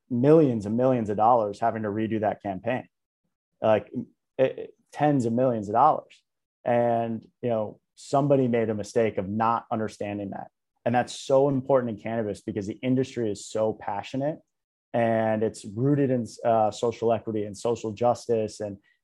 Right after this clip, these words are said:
impact and sustainability and how the product is perceived. And I've been at your shows and I've heard people talk about, you know, how important that is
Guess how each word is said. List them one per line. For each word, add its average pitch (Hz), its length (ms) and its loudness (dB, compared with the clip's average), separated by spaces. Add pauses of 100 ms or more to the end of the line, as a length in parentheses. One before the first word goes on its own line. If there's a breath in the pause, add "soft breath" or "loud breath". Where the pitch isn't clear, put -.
impact 120 640 2
and 107 160 -2
sustainability 117 1080 0 (340)
and 110 760 0
how 135 320 4
the 127 100 2
product 123 440 0
is 110 120 -8
perceived. 117 580 -4
And 110 100 0
I've 117 220 0
been 143 180 2
at 123 220 -2
your 117 180 -2
shows 120 540 4
and 117 80 -4
I've 104 200 -4
heard 131 360 0
people 127 240 -4
talk 117 320 -2
about, 110 320 0 (240)
you 113 80 -4
know, 101 80 -4
how 117 240 0
important 123 480 0
that 110 260 0
is 117 460 0